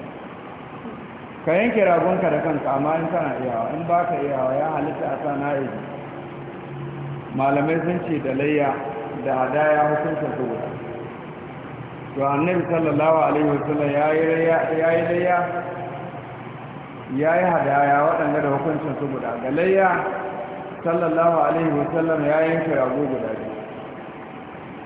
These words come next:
Kuma shi ya yanke abi ne da kai. Ga hadaya ya yanka raƙumi guda ɗari. Kuma shi ya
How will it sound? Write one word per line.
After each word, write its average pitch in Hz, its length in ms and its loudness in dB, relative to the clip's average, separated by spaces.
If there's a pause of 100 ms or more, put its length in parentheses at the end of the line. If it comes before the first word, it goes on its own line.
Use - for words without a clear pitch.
(680)
Kuma 151 240 -2
shi 165 220 -2
ya 165 60 2
yanke 170 360 4
abi 135 240 2
ne 143 160 2
da 127 80 -2
kai. 120 240 -4 (1600)
Ga 131 100 2
hadaya 160 880 6
ya 147 160 4
yanka 160 400 2
raƙumi 143 460 2
guda 131 260 2
ɗari. 107 240 -4 (1700)
Kuma 139 180 -2
shi 143 160 -2
ya 156 80 0